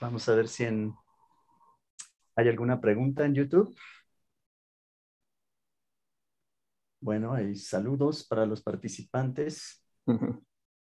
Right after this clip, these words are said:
Speaker 1: pero no
Speaker 2: Gracias.
Speaker 1: tenemos ninguna pregunta planteada todavía. Les recuerdo a los participantes que pueden plantear sus preguntas en la página de YouTube y nosotros se la, se las leemos al,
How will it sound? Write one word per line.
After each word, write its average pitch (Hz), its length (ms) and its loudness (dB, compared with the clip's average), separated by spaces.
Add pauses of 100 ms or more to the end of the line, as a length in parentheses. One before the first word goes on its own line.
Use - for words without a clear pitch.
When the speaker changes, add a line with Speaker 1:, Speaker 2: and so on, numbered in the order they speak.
(140)
Speaker 1:
pero 101 160 4
no 107 120 6
Speaker 2:
Gracias. 110 300 6
Speaker 1:
tenemos - 240 -18
ninguna 101 460 0 (1600)
pregunta 98 840 4
planteada 95 760 6
todavía. 92 540 2 (640)
Les 107 140 6
recuerdo 135 380 10
a 123 40 8
los 110 160 4
participantes 123 880 4
que 123 180 8
pueden 131 280 6
plantear 113 380 6
sus - 180 -2
preguntas 117 500 4
en 110 80 4
la 104 140 4
página 113 380 2
de 95 100 2
YouTube 101 380 2 (960)
y 107 100 4
nosotros 110 500 4
se 113 120 4
la, 98 360 6
se - 300 4
las 98 220 4
leemos 107 640 4
al, 92 260 2